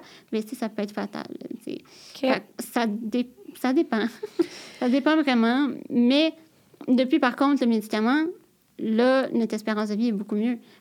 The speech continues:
Speaker 1: parce que ça stabilise notre, euh, maladie.
Speaker 2: C'est
Speaker 1: Donc,
Speaker 2: ça,
Speaker 1: euh, ouais.
Speaker 2: exact. Puis, parce que ça l'affecte-tu ton cœur, ça aussi, puis ton cerveau, vraiment ?
Speaker 1: Non,
Speaker 2: Ok.
Speaker 1: aucunement.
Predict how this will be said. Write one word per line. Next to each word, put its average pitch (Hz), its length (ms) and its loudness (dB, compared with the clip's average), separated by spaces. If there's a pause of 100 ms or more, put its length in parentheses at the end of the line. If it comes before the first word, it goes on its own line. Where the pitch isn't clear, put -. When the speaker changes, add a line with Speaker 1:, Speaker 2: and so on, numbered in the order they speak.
Speaker 1:
parce 220 200 -8
que 247 180 0
ça 233 140 -2
stabilise 220 520 -2
notre, 214 300 -6
euh, 214 260 -4
maladie. 202 500 -2 (380)
Speaker 2:
C'est - 180 -4
Speaker 1:
Donc, 202 80 -2
Speaker 2:
ça, - 180 2
Speaker 1:
euh, 202 220 2
ouais. - 100 0
Speaker 2:
exact. 208 500 2
Puis, 175 340 0 (640)
parce 226 160 4
que 262 80 2
ça 254 160 2
l'affecte-tu 247 400 2 (100)
ton 180 220 2
cœur, 233 440 2
ça - 220 0
aussi, 269 300 -2
puis 294 100 -10
ton 214 160 2
cerveau, 208 540 2
vraiment ? 220 380 4
Speaker 1:
Non, 240 140 4 (280)
Speaker 2:
Ok. 277 140 4
Speaker 1:
aucunement. 247 300 6